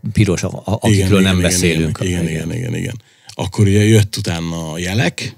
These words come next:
Speaker 2: ami szerintem zseniális, utána jött az Esemény,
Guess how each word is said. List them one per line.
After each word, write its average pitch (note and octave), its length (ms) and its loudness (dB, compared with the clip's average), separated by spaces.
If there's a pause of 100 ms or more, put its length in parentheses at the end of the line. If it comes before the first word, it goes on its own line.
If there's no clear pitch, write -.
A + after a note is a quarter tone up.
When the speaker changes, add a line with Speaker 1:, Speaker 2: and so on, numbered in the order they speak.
(140)
Speaker 2:
ami - 100 -8
szerintem E2+ 340 -2
zseniális, C3 840 2 (540)
utána G#2+ 300 2
jött G#2+ 280 6
az F2 100 -2
Esemény, D3+ 720 2